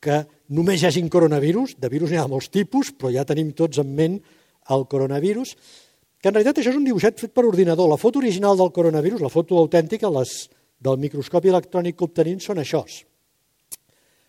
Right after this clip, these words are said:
que els diuen coronavirus perquè el perfil recorda la corona solar. Els primers que van fer la foto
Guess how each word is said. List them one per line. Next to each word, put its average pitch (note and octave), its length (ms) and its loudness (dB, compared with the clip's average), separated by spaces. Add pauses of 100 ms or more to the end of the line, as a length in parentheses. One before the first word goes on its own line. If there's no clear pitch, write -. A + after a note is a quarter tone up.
(260)
que C3 80 -6
els A#2+ 120 -8
diuen F3 240 -2
coronavirus F#3+ 600 0
perquè F3+ 400 2
el D3 160 0
perfil F#3+ 360 0
recorda F3 500 2 (300)
la D3 120 2
corona E3+ 440 2
solar. D#3+ 480 2 (200)
Els A2+ 160 -20
primers C3 240 -4
que D#3 80 2
van D3 160 -4
fer D3 160 -2
la D3 80 0
foto F3+ 440 -2